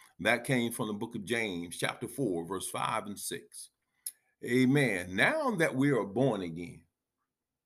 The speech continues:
now that we are born again, now that we are saved from the power of sin and death, we are instructed by the word of God, okay, going back to the scriptures, to put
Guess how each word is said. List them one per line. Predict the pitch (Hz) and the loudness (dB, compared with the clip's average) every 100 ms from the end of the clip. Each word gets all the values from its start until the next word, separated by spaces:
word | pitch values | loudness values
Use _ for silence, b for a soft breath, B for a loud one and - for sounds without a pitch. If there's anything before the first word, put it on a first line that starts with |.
| _ _ _ | _ _ _
now | - 98 110 123 156 175 180 180 | -10 -2 2 4 6 4 2 2
that | 156 139 | 2 2
we | 123 143 143 | 2 2 2
are | 117 110 | -2 -4
born | 107 95 131 139 123 | -6 -2 2 2 2
again, | 82 85 85 80 - _ _ _ _ _ _ _ _ _ _ _ _ _ _ _ b _ - | -2 -8 -12 -14 -20 _ _ _ _ _ _ _ _ _ _ _ _ _ _ _ b _ -2
now | 95 107 | 4 4
that | 120 107 | 4 2
we | 123 | 2
are | 117 | 4
saved | 117 - 117 131 | 2 2 2 2
from | 127 113 | 0 -2
the | 107 | -4
power | 131 117 113 117 | -4 -2 -2 -2
of | |
sin | - - 123 | 0 2 2
and | 131 127 | 4 6
death, | 127 82 - - _ _ _ _ _ _ _ - | 4 2 -4 -20 _ _ _ _ _ _ _ -6
we | 107 135 | 4 6
are | 139 123 | 8 6
instructed | 117 107 - - 165 190 - 104 90 92 | 4 0 -6 4 6 6 2 -2 -2 -2
by | 90 127 202 | 2 2 2
the | 185 | -4
word | 160 151 156 | -2 0 0
of | 165 | -2
God, | 120 82 80 - | -2 -4 -6 -12
okay, | 69 76 95 - 95 | -10 -6 -4 -2 -4
going | 87 80 85 | -4 -4 0
back | 104 - | 0 0
to | 143 | -2
the | 156 | -2
scriptures, | - - - - - - _ _ _ _ _ - | -2 -2 -6 -12 -16 -20 _ _ _ _ _ -2
to | 139 | 0
put | 120 127 202 190 | 0 2 2 2